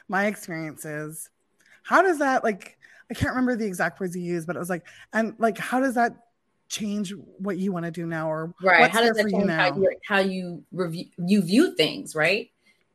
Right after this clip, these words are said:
Speaker 2: Because I think sometimes when we feel like we're the only people, we feel so isolated and our, um, our options are limited.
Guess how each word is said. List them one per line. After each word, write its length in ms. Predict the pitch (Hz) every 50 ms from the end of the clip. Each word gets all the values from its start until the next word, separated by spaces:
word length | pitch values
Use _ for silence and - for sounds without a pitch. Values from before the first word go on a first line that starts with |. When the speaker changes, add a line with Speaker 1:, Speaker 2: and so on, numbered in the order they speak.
| _ -
Speaker 2:
Because 240 | 208 214 226 240 208
I 100 | 214 208
think 340 | 214 - 285 285 285 - -
sometimes 440 | - 262 254 254 254 233 220 202 190
when 80 | 196
we 100 | 196 190
feel 180 | 190 - 226 220
like 200 | 190 190 190 170
we're 100 | 185 190
the 200 | 175 165 151 -
only 480 | 175 170 175 190 190 190 196 190 - _ _ _
people, 540 | - - 233 220 214 - 269 294 302 311 - _ _ _ _ _ _ _ _ _ _ -
we 120 | - 214 208
feel 180 | 233 240 220 202
so 300 | - - 220 220 - -
isolated 640 | - 190 208 202 196 - 185 180 175 170 175 170 165
and 140 | 165 160 160
our, 300 | 151 165 165 170 - -
um, 440 | - 165 160 160 156 143 143 147 147 _ _ _ _ _ _ _ _ -
our 180 | 190 196 190 -
options 440 | 196 202 214 214 - - 214 202 196
are 80 | 180 170
limited. 480 | 160 185 208 202 165 - 64 - -